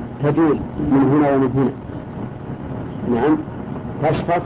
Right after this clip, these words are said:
وتجول وتلفت، لكن هذا دليل على أنها قارة، لكن قرارها دليل على أنها لم تخف.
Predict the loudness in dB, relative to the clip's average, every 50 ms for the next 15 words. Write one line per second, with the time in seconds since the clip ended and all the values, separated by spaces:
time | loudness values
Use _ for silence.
0 | -4 -6 -4 -4 -2 0 0 2 4 4 4 4 4 2 0 -2 0 0 2 2
1 | 2 0 0 0 0 0 -2 -4 -14 -16 -14 -14 -14 -12 -12 -12 -12 -12 -12 -12
2 | -12 -12 -10 -6 -2 0 0 2 2 4 4 4 4 4 4 4 4 4 4 4
3 | 2 0 -4 -10 -10 -10 -10 -10 -12 -12 -12 -12 -12 -12 -10 -10 -10 -10 -10 -10
4 | -8 -4 -2 0 2 4 4 4 4 2 2 2 2 2 4 4 4 4 4 2
5 | 0 -2 0 0 2 2 2 2 2 0 0 0 0 0 0 0 2 2 2 2
6 | 2 2 2 2 2 2 2 0 0 2 2 2 0 0 0 -2 -2 0 0 0
7 | 2 0 0 0 0 0 0 0 0 0 0 0 2 2 2 2 0 -2 -6 -6
8 | -6